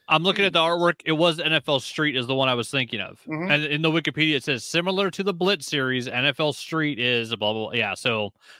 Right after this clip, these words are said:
Speaker 1: that was the one I remember seeing in the arcade, 'cause the graphics on that one was really cool in the arcade.
Speaker 2: Uh, if you wanna see more on games, uh, such as that, and he does play that as well,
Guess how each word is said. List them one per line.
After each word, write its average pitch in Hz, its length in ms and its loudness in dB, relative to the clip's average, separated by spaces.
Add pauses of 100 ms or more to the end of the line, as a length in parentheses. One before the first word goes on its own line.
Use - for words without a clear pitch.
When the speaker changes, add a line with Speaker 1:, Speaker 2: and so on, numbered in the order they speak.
Speaker 1:
that 170 200 6
was 208 80 4
the 180 80 2
one 185 120 8
I 170 40 10
remember 156 400 4
seeing 147 220 2
in 139 100 -2
the 135 80 0
arcade, 123 380 2
'cause 110 100 -8
the 127 80 0
graphics 214 400 4
on 143 80 0
that 143 120 4
one 135 120 -6
was 113 140 -4
really 131 280 0
cool 135 220 -4
in 110 100 -4
the 104 60 -4
arcade. - 340 -8 (1300)
Speaker 2:
Uh, 156 240 6
if 151 100 -6
you 170 100 -4
wanna 170 240 2
see 180 260 -4
more 156 360 0
on 135 380 0
games, 131 560 -4 (100)
uh, 117 200 2
such 131 340 -2
as 110 160 -4
that, 120 320 2
and 120 120 -2
he 113 120 0
does 117 260 0
play 117 240 0
that 117 160 2
as 101 160 -2
well, 123 400 2